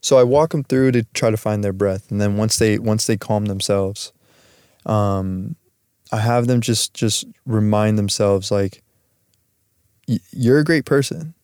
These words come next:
And, and I'm, I'm speaking to you too. Like, whoever's listening, I'm speaking to you. And, and this is how you should speak to yourself. Remind yourself, "You're a great person.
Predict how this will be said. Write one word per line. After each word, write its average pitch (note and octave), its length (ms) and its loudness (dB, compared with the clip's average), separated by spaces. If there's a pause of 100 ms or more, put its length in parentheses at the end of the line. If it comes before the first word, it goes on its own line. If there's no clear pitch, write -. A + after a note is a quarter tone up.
(160)
And, A2+ 200 0
and A2 220 -2
I'm, G#2+ 220 -2
I'm A#2 160 -2
speaking F3+ 320 -2
to E3 60 2
you D#3+ 160 2
too. A#2+ 280 0
Like, G#2 200 -4
whoever's C3 320 4
listening, C3+ 320 0
I'm A2 100 0
speaking B2+ 300 0
to A#2 80 0
you. G2+ 280 -4 (120)
And, A2 180 -2
and A2+ 160 0
this B2 140 2
is D3 80 2
how D#3+ 60 4
you C#3+ 120 4
should C3 160 -4
speak C3 260 -2
to B2+ 100 0
yourself. A2+ 520 -2 (920)
Remind B2+ 280 4
yourself, C3+ 260 2
"You're B2 160 2
a D3+ 60 0
great D#3+ 180 2
person. C3+ 460 -2